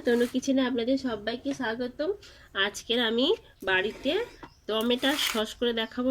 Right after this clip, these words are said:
নির্ভেজাল টমেটো সস। আমি প্রথমে এই টমেটোগুলোকে জল দিয়ে ভালো করে ধুয়ে নিচ্ছি। ভালো করে এগুলো ধুয়ে নেব।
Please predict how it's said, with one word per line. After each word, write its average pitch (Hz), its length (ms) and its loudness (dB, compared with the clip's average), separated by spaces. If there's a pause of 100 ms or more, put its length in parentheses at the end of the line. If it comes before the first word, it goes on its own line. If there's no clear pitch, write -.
(120)
নির্ভেজাল 233 540 2
টমেটো 214 360 -2 (220)
সস। 240 320 0 (680)
আমি 233 220 4 (320)
প্রথমে 226 340 0
এই 226 160 4
টমেটোগুলোকে 220 680 0 (120)
জল 185 160 4 (100)
দিয়ে 220 160 2 (100)
ভালো 202 220 2
করে 233 160 2 (100)
ধুয়ে 208 220 0
নিচ্ছি। 233 460 -6 (1300)
ভালো 202 300 -6
করে 214 200 0
এগুলো 214 220 0 (100)
ধুয়ে 202 200 2
নেব। 202 200 0